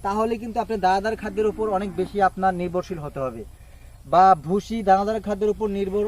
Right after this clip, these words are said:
হয়ে কিন্তু আপনি আপনার গবাদি পশুর খরচের চাহিদাটা বেড়ে যাবে এবং আপনার মুনাফাটা কম আসবে। যদি আপনি মুনাফা বেশি অর্জন করতে চান, লাভ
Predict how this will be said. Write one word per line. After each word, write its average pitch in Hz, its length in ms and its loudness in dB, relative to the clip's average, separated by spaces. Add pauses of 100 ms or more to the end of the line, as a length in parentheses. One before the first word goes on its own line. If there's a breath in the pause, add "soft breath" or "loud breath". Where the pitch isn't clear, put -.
(160)
হয়ে 202 220 2
কিন্তু 196 260 -6
আপনি 185 240 -2
আপনার 190 300 -2 (360 soft breath)
গবাদি 190 320 2
পশুর 214 300 -2 (320)
খরচের 226 460 0 (120)
চাহিদাটা 214 460 0
বেড়ে 202 280 2
যাবে 226 260 0 (100)
এবং 208 180 0
আপনার 214 300 -2
মুনাফাটা 208 440 0
কম 202 220 0
আসবে। 123 240 0 (460)
যদি 196 200 -4
আপনি 240 320 -4
মুনাফা 240 440 4
বেশি 208 320 -2
অর্জন 233 300 -2
করতে 226 240 -4
চান, 226 260 0
লাভ 190 200 4